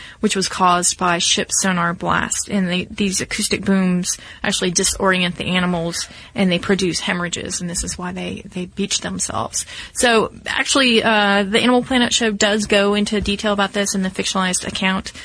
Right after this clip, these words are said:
um, but I did think it was important to, to bring this up. That, that, that is actual, you know, part of the show that, that does have, um,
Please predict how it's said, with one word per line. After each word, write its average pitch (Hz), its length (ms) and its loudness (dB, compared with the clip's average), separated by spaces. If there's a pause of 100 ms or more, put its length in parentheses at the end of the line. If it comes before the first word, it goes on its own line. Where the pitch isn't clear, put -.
(260)
um, 190 480 0
but 220 120 4
I 208 60 6
did 208 160 2
think 214 180 0
it 208 100 0
was 190 500 4
important 208 480 2
to, 185 180 -2 (160)
to 208 100 0
bring 190 300 0
this - 220 -2
up. - 200 -2 (360)
That, 214 140 -4
that, 226 120 -4 (120)
that 226 200 2
is 202 140 2
actual, 190 540 0 (440)
you 196 140 0
know, 170 60 -4
part 202 200 0
of 175 60 -4
the 180 80 -4
show 180 320 2
that, 180 260 0 (460)
that 190 160 -2
does 196 220 2
have, 180 400 0
um, 180 420 -2